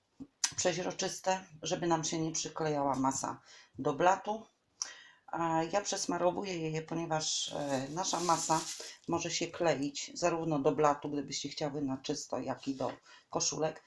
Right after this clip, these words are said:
Przesmarowuję je, e, oliwką, a, i wtedy możemy pracę podnieść.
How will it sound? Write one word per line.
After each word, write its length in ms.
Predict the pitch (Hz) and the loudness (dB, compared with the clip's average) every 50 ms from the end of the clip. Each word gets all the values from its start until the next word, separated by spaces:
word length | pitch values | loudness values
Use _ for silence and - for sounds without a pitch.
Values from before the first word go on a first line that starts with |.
| _ _ | _ _
Przesmarowuję 840 | - - 180 175 - 175 165 165 170 160 156 156 170 170 170 170 160 151 | -6 -4 -2 -2 0 0 0 2 2 0 0 -2 -4 -4 -4 -4 -4 -2
je, 380 | 139 143 143 143 147 156 - - - - - | -2 0 0 -2 -2 -6 -10 -16 -18 -12 -6
e, 280 | - 143 143 139 147 - - | -2 -2 0 0 -2 -2 -4
oliwką, 540 | 165 165 165 147 147 - - - 143 156 190 202 208 - - - - - - - - - - - - - - | -4 -4 -4 -4 -6 -4 -2 -2 -2 0 -2 -4 -6 -8 -8 -10 -14 -16 -18 -18 -18 -18 -20 -20 -14 -8 -4
a, 280 | - 147 147 151 156 151 - - | -2 -2 0 0 0 0 -2 -4
i 60 | 143 | -4
wtedy 300 | - - 180 175 175 185 | -2 0 0 0 2 2
możemy 340 | 175 170 160 165 165 170 170 | 2 2 2 2 2 0 0
pracę 500 | 160 165 156 156 156 - - 160 156 156 - - - - - - | 0 2 2 2 2 0 -2 -2 -2 -4 -6 -10 -12 -10 2 6
podnieść. 720 | 285 277 - - 123 - - - - - - - - - | 8 8 8 6 2 -2 -2 -2 -4 -2 -2 -2 -4 -4